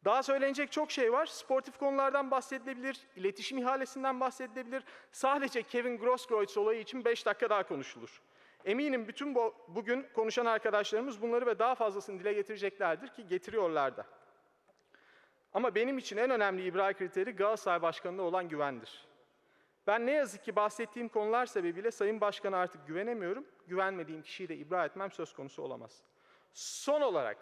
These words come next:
son paragraf. İbra işini ayırdığımıza göre Sayın Duygun Yarsuvat yönetimine de kısaca değinelim.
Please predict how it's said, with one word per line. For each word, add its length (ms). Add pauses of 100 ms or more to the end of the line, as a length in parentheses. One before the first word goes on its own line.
son 320
paragraf. 480 (680)
İbra 540 (260)
işini 280
ayırdığımıza 640
göre 280
Sayın 340
Duygun 220
Yarsuvat 500
yönetimine 480
de 60
kısaca 340
değinelim. 420